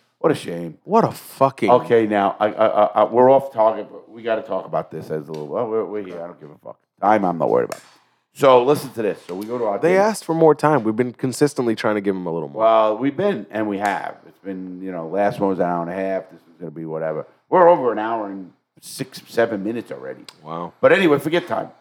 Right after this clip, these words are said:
Speaker 1: So every Wed-, one Wednesday a month, the second Wednesday of every month, we have a group that go out, all of our fri-, the gang.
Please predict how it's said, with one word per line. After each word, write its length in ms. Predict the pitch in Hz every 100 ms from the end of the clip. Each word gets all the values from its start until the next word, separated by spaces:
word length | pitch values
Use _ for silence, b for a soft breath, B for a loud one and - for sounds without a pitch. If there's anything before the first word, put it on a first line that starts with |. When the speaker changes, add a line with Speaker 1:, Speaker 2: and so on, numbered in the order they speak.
| _ _ _ _ _ _ _ 123
Speaker 1:
So 160 | 117
every 480 | 143 190 196 220 - -
Wed-, 480 | 110 123 139 127 110 - -
one 500 | 107 127 214 247 285 - - _ _ _ _ -
Wednesday 540 | 123 147 143 127 131
a 100 | 127
month, 280 | 123 95 82
the 60 | 95
second 360 | - 147 175
Wednesday 260 | 165 151 135
of 80 | 120
every 220 | 113 143
month, 200 | 120 76 _ _ _ _ _ _ _ _ -
we 180 | 101 120
have 180 | 123
a 40 | 131
group 380 | 98 87 78 - _ _ _ _ _
that 120 | 95
go 160 | 104 107
out, 220 | 80 82
all 200 | 113 147
of 60 | 185
our 120 | 175
fri-, 200 | 135 -
the 80 | 165
gang. 480 | 160 165 104 104